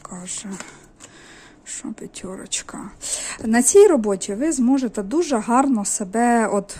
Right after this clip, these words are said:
показати, проявити, мати прибутки, але що прийдеться? Пахать. Пахать прийдеться дуже сильно, да?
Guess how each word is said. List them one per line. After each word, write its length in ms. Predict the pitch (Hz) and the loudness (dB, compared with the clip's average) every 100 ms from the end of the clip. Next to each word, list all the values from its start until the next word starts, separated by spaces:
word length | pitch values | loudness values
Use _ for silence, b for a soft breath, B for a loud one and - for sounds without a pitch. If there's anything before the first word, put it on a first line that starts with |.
| - | -4
показати, 720 | 233 233 208 196 160 - 175 | -2 2 0 -2 -6 -14 -14
проявити, 800 | - 220 233 226 196 180 170 185 | 0 4 6 4 2 -4 -6 -6
мати 360 | 185 220 254 233 | 0 0 2 0
прибутки, 880 | 240 214 196 190 180 - 202 185 - - | 0 -4 -2 -8 -10 -8 -6 -6 -8 -12
але 360 | - 233 - 208 | 0 0 2 -2
що 220 | - 220 | 0 -2
прийдеться? 680 | 202 208 196 175 156 - 190 | 0 0 0 -4 -10 -10 -10
Пахать. 600 | - 190 - 180 160 - - | -10 -10 -10 -14 -14 -12 -10
Пахать 480 | 185 185 - 254 - | -10 -8 -2 -2 -2
прийдеться 600 | - 220 196 233 - 214 | -6 -6 -4 -6 -6 -8
дуже 480 | 180 214 269 226 208 | -6 -4 -4 -4 -6
сильно, 560 | - 190 175 180 190 185 | -6 -8 -8 -8 -8 -6
да? 240 | 196 | -4